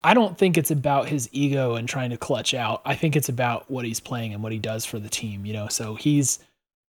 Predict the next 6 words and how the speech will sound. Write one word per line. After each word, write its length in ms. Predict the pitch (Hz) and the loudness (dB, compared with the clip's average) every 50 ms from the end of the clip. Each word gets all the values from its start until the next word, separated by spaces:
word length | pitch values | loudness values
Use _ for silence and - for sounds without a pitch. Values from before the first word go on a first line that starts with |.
| _ _ _ _ _ _ _ _ _ - | _ _ _ _ _ _ _ _ _ -10
usually 580 | - 139 135 170 180 175 156 170 170 170 160 156 | -4 2 4 6 6 6 6 6 6 8 6 6
on 160 | 151 147 143 | 6 4 2
Sova. 680 | 135 - - 156 143 143 135 139 139 139 139 135 135 - _ _ _ _ _ _ _ _ _ _ _ - | 2 2 4 4 4 4 4 2 2 2 2 0 -2 -6 _ _ _ _ _ _ _ _ _ _ _ -10
Shout 180 | - - 131 120 | -4 -4 -2 -2
out 120 | 120 113 | -2 -2
Sova. 440 | - - 131 120 120 123 123 123 | -2 -2 -2 -2 -2 -2 -4 -4